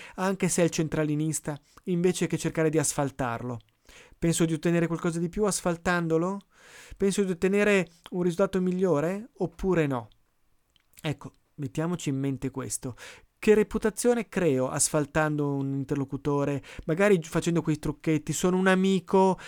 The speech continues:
no, ma ci siamo visti l'altro giorno al bar, mi ha detto di richiamarlo. Eh, c'è Gianni? Ma com'è Gianni? Ma sì, Gianni, quello degli acquisti, adesso mi sfugge il cognome, Gianni."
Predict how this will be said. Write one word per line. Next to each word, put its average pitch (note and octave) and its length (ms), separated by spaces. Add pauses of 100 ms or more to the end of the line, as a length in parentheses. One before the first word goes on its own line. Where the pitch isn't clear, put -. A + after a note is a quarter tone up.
(140)
no, G#3 160
ma G#3 100
ci F#3+ 140
siamo G3 240
visti F#3+ 260
l'altro F3+ 240
giorno F3 300
al F3+ 80
bar, F3 360
mi F3 100
ha F3 40
detto E3+ 240
di D#3+ 140
richiamarlo. D#3+ 960 (400)
Eh, E3+ 240
c'è A#3+ 140
Gianni? E3 520
Ma F3+ 140
com'è G3 340
Gianni? D#3 340
Ma F3 120
sì, B3+ 240
Gianni, F#3 320
quello F3+ 160
degli F3 140
acquisti, F#3 340
adesso G3 180
mi F#3+ 80
sfugge G#3 280
il F#3+ 60
cognome, G#3 480
Gianni." D#3+ 640